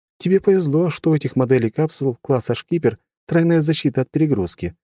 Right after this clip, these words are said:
а то твои мозги превратились бы в кисель. Ко всему прочему, капсула тебя заблокировала, настаивая на том, что тебе нужна срочная медицинская помощь и восстановление функций организма. Флора уже стала требовать, чтобы раскурочить ее нафиг, вытащить тебя.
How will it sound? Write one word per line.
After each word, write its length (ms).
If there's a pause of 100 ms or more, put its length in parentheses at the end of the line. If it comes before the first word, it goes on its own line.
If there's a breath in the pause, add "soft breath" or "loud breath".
(180)
а 80
то 80
твои 180
мозги 320
превратились 480
бы 100
в 80
кисель. 460 (560)
Ко 100
всему 220
прочему, 400
капсула 400
тебя 220
заблокировала, 760 (260)
настаивая 520
на 100
том, 280 (220)
что 180
тебе 180
нужна 460
срочная 480
медицинская 520
помощь 420
и 20
восстановление 580
функций 340
организма. 640 (640)
Флора 300
уже 180
стала 280
требовать, 420
чтобы 300
раскурочить 580
ее 120
нафиг, 460
вытащить 480
тебя. 300